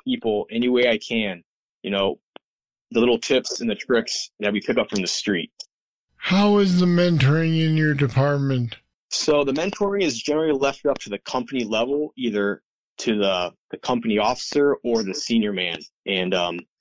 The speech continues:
Speaker 1: that gives you a wide variance of a product. If the, the individual that needs the mentoring goes to a company where the,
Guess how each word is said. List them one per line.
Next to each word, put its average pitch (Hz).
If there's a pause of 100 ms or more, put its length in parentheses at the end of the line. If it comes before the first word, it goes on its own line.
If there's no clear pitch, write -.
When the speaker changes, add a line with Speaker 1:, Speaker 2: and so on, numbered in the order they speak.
(120)
Speaker 1:
that 113
gives 127
you 113
a 98
wide 110
variance 120
of 98
a 92
product. 135 (260)
If 101
the, 92 (320)
the 110
individual 110
that 101
needs 110
the 104
mentoring 110
goes 107
to 107
a 95
company 117
where 107
the, 95